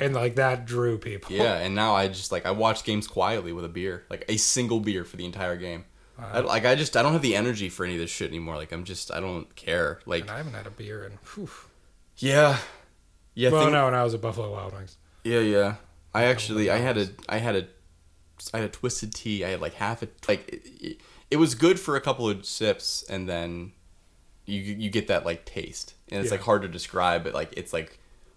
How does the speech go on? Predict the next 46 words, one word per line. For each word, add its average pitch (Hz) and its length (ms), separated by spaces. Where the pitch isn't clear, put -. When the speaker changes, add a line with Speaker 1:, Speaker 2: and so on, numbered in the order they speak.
Speaker 2:
the 101 100
last 95 380
thing 104 100
you 95 140
remember 90 320
before 90 340
you 85 160
were 85 80
like, 80 220
"Yeah, 82 100
I'm 80 80
never 80 200
drinking 80 280
again." 82 340
Speaker 1:
Yeah. 110 240
Speaker 2:
And 101 80
you 101 80
get 90 160
that 87 260
taste, 101 500
and 92 80
you're 92 80
like, 82 300
"Uh-uh." 78 380
And 85 120
I 85 80
just, 87 160
like, 87 160
put 104 120
it 101 120
down, 85 400
and 95 100
I, 87 80
like, 85 160
didn't 107 200
even 92 180
look 78 180
at 80 100
it 82 80
the 90 60
rest 85 240
of 85 80
the 82 80
night. 82 120
I - 20
was - 80